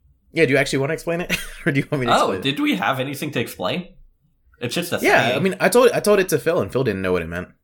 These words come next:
Speaker 2: Oh, it's from the seventies. It was, like, a bumper sticker that was big back then. It was like,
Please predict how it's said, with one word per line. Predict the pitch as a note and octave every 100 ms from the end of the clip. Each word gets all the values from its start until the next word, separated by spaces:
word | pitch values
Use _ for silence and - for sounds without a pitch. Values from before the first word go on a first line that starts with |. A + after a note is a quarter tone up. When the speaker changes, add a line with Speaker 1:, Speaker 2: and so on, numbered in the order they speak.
| -
Speaker 2:
Oh, | G#3 F#3+ -
it's | C3 -
from | D3 F3
the | G#3
seventies. | C3+ A2 A2+ A2+ A#2+ A#2
It | - A#2
was, | A2+ A#2
like, | A#2
a |
bumper | A2 B2+ C3 A#2
sticker | - - G#2+ A2
that | G#2
was | G2+ F#2+
big | A2 G#2
back | G#2+ G#2+
then. | A2 G#2+
It |
was | G2 G2+
like, | G#2 F#2+ F2+ F2 -